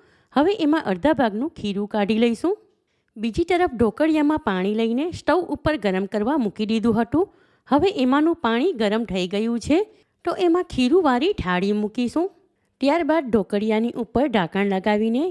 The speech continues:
ખીરું સ્ટીમ કરીશું. ઢોકળિયાની બીજી થાળીમાં પણ તેલ લગાવી દીધું. બાકીનું અડધા ભાગનું ખીરું એમાં થોડી વાર પછી કાઢીશું. હવે આશરે દસ મિનિટ થઈ ગઈ, માટે ઢોકળિયા ઉપરથી ઢાંકણ હટાવીશું. ત્યારબાદ ખમણમાં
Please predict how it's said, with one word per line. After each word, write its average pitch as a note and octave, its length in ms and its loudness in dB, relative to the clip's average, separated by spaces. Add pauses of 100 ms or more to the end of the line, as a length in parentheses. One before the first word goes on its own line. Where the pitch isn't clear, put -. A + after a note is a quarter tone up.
(140)
ખીરું A#3+ 340 2
સ્ટીમ G3 400 0
કરીશું. A3 420 0 (520)
ઢોકળિયાની F4 760 2
બીજી G3+ 300 -2
થાળીમાં A#3 460 0
પણ F#4 240 -2
તેલ A3 160 4 (120)
લગાવી F#3 420 0
દીધું. B3+ 260 0 (600)
બાકીનું A3 560 0
અડધા G#3+ 300 0
ભાગનું C#4+ 280 0 (100)
ખીરું B3 400 -4
એમાં C#4 340 -2
થોડી C4 280 2
વાર C#4 200 2
પછી G3+ 340 -2
કાઢીશું. A3 540 0 (540)
હવે D4 180 2 (160)
આશરે D4 280 0 (100)
દસ F#3+ 260 2
મિનિટ B3+ 280 -2
થઈ G3+ 240 -2
ગઈ, C#4+ 140 2 (240)
માટે C4+ 220 0
ઢોકળિયા C#4+ 640 0
ઉપરથી B3 420 -2
ઢાંકણ G#3+ 400 -2
હટાવીશું. G#3 580 0 (540)
ત્યારબાદ D4+ 420 2 (140)
ખમણમાં G#3+ 520 0